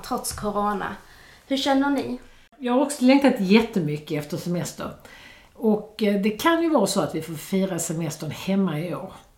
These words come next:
Speaker 2: eftersom det är det där med corona.
Speaker 1: Mm.
Speaker 2: Och det är svårt, för när man är hemma så har man ju alltid ett fönster som behöver putsas, eller något skåp som man ju faktiskt nu när man har tid kan göra vid.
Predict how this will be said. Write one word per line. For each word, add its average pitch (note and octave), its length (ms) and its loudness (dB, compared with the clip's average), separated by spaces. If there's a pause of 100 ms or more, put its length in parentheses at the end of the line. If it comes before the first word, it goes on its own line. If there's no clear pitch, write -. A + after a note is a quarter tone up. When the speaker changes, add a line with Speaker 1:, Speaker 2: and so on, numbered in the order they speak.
Speaker 2:
eftersom E3+ 320 -6
det E3 80 -4
är D#3+ 40 -4
det D#3+ 260 -6
där D3+ 60 -6
med D#3+ 180 -8
corona. E3 480 -8 (480)
Speaker 1:
Mm. B3 220 -12 (260)
Speaker 2:
Och F#3+ 240 0
det B3 220 2
är C4 40 0
svårt, - 640 -6
för - 140 -4
när A#3+ 100 6
man C4 160 6
är D4 60 6
hemma B3 440 4
så - 140 0
har A#3 120 6
man A#3 120 4
ju B3 140 0
alltid C4 560 4
ett A3+ 120 -2
fönster F3 440 -2
som D#3 140 -6
behöver D#3 280 -4
putsas, D3+ 760 -8
eller F3 500 0
något F#3 300 0
skåp - 420 -2
som D#3 140 -6
man D#3+ 200 -6
ju D#3 80 -10
faktiskt D3+ 440 -8
nu D3+ 120 0
när D3 80 0
man C#3+ 160 -2
har C#3+ 80 -6
tid C#3+ 340 -6
kan D3+ 340 -6
göra D3 240 -8
vid. D3 320 -8